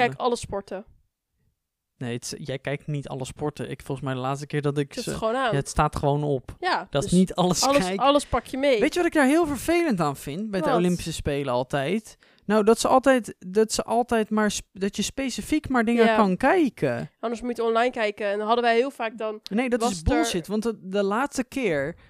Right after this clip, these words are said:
Speaker 2: dat dat inderdaad zo was, dan zeiden ze, "Ja, op de website kan je alles kijken." Maar dat, die website werkte voor geen meter.
Speaker 1: Nee, maar dat is de bedoeling. Ik heb echt
Speaker 2: Hoezo,
Speaker 1: vaak
Speaker 2: dat is de
Speaker 1: gehad dat je
Speaker 2: bedoeling?
Speaker 1: dan zat te wachten op, eh, de hockeywedstrijd dames op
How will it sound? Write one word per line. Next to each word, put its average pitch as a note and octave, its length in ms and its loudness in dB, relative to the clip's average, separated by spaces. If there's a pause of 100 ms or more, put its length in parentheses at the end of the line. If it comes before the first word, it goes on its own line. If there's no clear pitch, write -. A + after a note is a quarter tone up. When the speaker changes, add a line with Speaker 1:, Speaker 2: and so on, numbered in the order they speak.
(180)
Speaker 2:
dat F#3 240 0
dat G3+ 180 0
inderdaad G3+ 420 -2
zo F#3+ 240 -2
was, F3+ 380 0
dan F3+ 140 -4
zeiden G3+ 280 2
ze, F#3 80 -4
"Ja, G3 120 2
op F#3+ 80 -4
de F#3+ 60 0
website G#3+ 360 -2
kan G#3 120 -2
je G3+ 60 2
alles F#3 240 0
kijken." B3 340 -2
Maar E3+ 140 0
dat, F#3+ 220 -2
die F#3 120 2
website A3+ 440 2
werkte A#3 340 0
voor B3 260 2
geen G3 380 4
meter. D4 440 4
Speaker 1:
Nee, A3 500 2
maar G#3+ 160 -4
dat A3 140 -6
is - 100 -16
de G#3+ 100 -14
bedoeling. G#3+ 640 -6 (280)
Ik - 140 -6
heb D4 120 -2
echt C#4 120 0
Speaker 2:
Hoezo, F#4 160 4
Speaker 1:
vaak - 120 8
Speaker 2:
dat C#4 100 6
is B3 100 -2
de A#3+ 60 2
Speaker 1:
gehad B3+ 180 8
dat D#3 80 4
je - 60 6
Speaker 2:
bedoeling? C#3+ 280 0
Speaker 1:
dan A#3 140 -8 (220)
zat B3 240 -4
te A#3 140 -4
wachten A#3 460 0
op, G3+ 320 -2
eh, G3 340 -2
de G3+ 80 -6
hockeywedstrijd G#3 840 -8
dames G#3 720 -4
op G3+ 200 -14